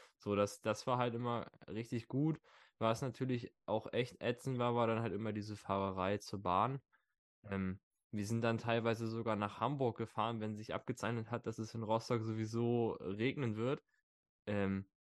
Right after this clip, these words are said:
also so rein von der Fahrzeit war es halt einfach auch gar nicht viel länger, aber es ist halt so der Punkt, dass man halt,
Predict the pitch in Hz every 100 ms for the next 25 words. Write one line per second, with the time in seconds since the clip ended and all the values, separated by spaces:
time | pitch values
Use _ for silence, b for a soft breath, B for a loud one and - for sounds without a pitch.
0 | _ 98 98 104 101 113 123 123 120 117
1 | - 120 131 139 113 110 113 - 127 113
2 | 117 113 104 107 107 113 107 - - 156
3 | 156 113 110 127 143 - b b _ _
4 | - 104 107 104 62 95 98 - - 117
5 | 110 113 107 101 - 135 135 120 117 -
6 | 117 110 113 110 117